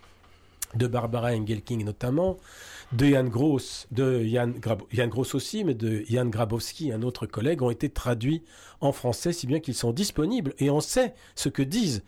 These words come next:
ces chercheurs polonais. Alors, pour revenir à votre question, oui,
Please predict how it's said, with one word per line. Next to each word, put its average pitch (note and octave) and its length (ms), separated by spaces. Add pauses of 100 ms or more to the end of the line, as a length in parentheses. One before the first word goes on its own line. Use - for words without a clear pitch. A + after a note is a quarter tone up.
(220)
ces - 180
chercheurs - 460
polonais. F#2 500 (280)
Alors, F#3+ 200
pour G3+ 160
revenir G3 300
à C#3+ 60
votre C3 220
question, G3+ 420
oui, G#3 260